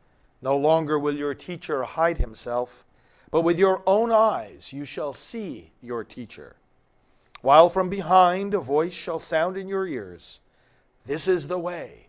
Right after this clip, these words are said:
walk in it,' when you would turn to the right or to the left. He will give rain for the seed that you sow in the ground,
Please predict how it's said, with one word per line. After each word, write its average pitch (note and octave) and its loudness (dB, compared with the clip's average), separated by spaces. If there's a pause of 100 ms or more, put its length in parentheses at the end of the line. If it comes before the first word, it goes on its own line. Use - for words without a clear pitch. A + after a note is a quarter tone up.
(140)
walk D#3+ -2
in A#2+ -6
it,' G2 -20 (920)
when C3 -8
you D3 -4
would C#3+ 0
turn D#3+ -2
to B2 -12
the A#2+ -10
right A#2 -2
or B2+ -8
to - -14
the A2 -10
left. - -12 (1120)
He A3 2
will B3 6
give G#3 0
rain G3+ 0
for A3 -4
the G#3 -6
seed F#3+ -8 (120)
that D#3+ -8
you E3+ -6
sow F3 2
in G3+ -2
the G#3+ -6
ground, A2 -6